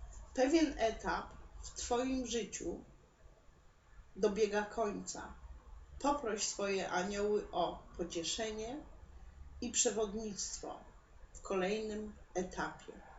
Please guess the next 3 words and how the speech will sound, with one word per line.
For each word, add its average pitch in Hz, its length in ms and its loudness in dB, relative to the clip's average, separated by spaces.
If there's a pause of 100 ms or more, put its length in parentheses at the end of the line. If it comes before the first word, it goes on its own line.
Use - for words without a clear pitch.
(1300)
Czeka 262 340 4
cię 214 360 -4 (1040)
szczęście. - 880 -2